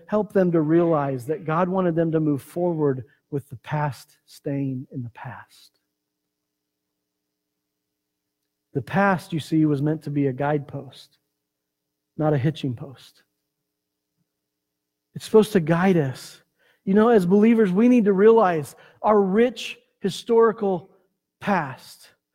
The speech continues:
We have such blessing that we've come from that is so great. There are people that have, that have made it possible for us to be where we are today. They have sacrificed.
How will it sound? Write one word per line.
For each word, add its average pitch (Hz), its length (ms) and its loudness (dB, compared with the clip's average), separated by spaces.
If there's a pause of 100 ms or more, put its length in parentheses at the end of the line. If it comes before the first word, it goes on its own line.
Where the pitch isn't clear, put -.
(180)
We 254 160 2
have 226 260 4
such 233 300 -4
blessing 180 720 -4 (240)
that 214 160 0
we've 202 220 -2
come 220 240 -2
from 175 240 -2
that 175 100 0
is 160 100 -4
so 220 240 -4
great. 175 340 -4 (180)
There 240 180 10
are 226 60 6
people 233 480 0 (220)
that 220 140 4
have, 190 280 4 (260)
that 214 160 2
have 190 160 2
made 220 220 2
it 226 200 0
possible 196 800 -4 (200)
for 214 180 2
us 226 200 -2
to 208 120 -4
be 220 240 0
where 208 200 2
we 190 160 0
are 196 180 0
today. 190 420 0
They 190 160 0
have 180 160 -2
sacrificed. 208 840 -4